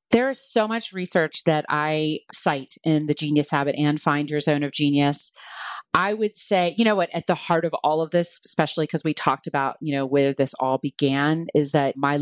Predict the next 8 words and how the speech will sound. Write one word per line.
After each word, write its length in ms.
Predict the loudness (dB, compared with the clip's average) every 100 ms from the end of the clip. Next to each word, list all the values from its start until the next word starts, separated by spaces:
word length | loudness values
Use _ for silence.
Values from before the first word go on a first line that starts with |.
| 0
love 320 | 0 0 -2
for 520 | -4 -2 0 0 -2 -2
Mihaly 440 | 0 2 2 0
Csikszentmihalyi 1040 | 0 2 2 0 -2 0 2 2 4 2 0
and 140 | 0
the 60 | 0
book 260 | 0 -4 -6
Flow 600 | -8 0 2 2 0